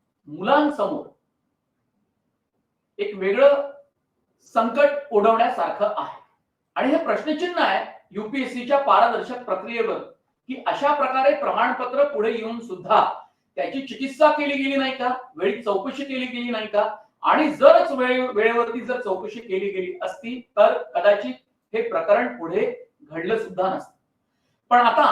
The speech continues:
आणखी एका वेगळ्या गोष्टीचा तपास हा दिल्ली पोलिसांना लावायचा आहे आणि त्यामुळे अनेक लोक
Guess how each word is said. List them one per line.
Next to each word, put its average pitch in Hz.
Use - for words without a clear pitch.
आणखी 294
एका 294
वेगळ्या 269
गोष्टीचा 277
तपास 262
हा 233
दिल्ली 233
पोलिसांना 247
लावायचा 185
आहे -
आणि -
त्यामुळे 240
अनेक 269
लोक 240